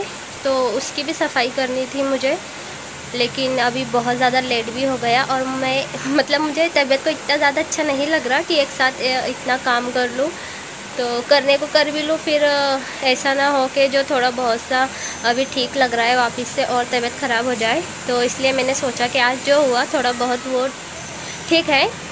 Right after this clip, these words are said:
अभी खाना भी बनाना है और रात के आठ बज गए हैं, तो इंशाल्लाह ताला अभी धीरे धीरे मुझे ठीक लग रहा है। तो फिर देखूँगी, कल कर लूँगी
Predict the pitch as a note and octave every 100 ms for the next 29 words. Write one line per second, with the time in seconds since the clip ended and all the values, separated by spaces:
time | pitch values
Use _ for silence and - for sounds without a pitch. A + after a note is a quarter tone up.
0 | - - B3 B3 C#4 D4 B3+ A#3+ C#4 C4
1 | B3 A#3+ B3 B3 B3+ B3+ A#3+ A#3+ B3 B3
2 | A3+ - B3+ - A3 A3 G#3+ G#3+ G#3+ G3+
3 | G#3 G3 G3+ - - - - - - -
4 | - - - - - - - C4+ B3+ B3+
5 | A#3+ C4+ B3+ C4+ C4 B3+ B3 B3+ B3+ C4
6 | C#4+ C4+ A#3+ B3+ B3 C4 B3 C4+ - -
7 | C4 D4 C4+ A#3+ A3+ A#3+ C#4 C#4 C#4 B3+
8 | B3+ B3 C#4+ C#4+ C#4+ C4 D4+ - - -
9 | B3+ B3 B3 A#3+ C#4+